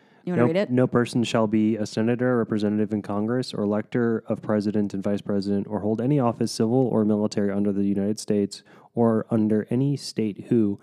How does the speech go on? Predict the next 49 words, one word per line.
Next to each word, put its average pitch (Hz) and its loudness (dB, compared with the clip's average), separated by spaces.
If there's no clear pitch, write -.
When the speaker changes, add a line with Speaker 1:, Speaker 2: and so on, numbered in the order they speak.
Speaker 2:
having 104 0
previously 127 0
taken 135 0
an 113 2
oath 101 0
as 104 -2
a 101 -2
member 104 0
of 98 -4
Congress 104 -2
or 101 0
as 98 -2
an 101 -4
officer 101 -4
of 98 -2
the 107 2
United 95 -2
States 95 -6
or 104 -2
as 101 -2
a 98 0
member 123 2
of 98 -2
the 101 -8
state 113 -4
legislature 104 -2
or 147 6
<laughs> - -6
as 120 0
an 120 2
executive, 127 0
uh, 110 0
or 120 4
judicial 110 2
officer 110 -2
of 104 -2
any 135 0
state 101 -4
to - -16
sup-, - -6
to 113 2
support 123 -4
the 120 -6
Constitution 110 -6
of 113 0
the 110 0
United 104 -4
States, - -6
<clears throat> - -2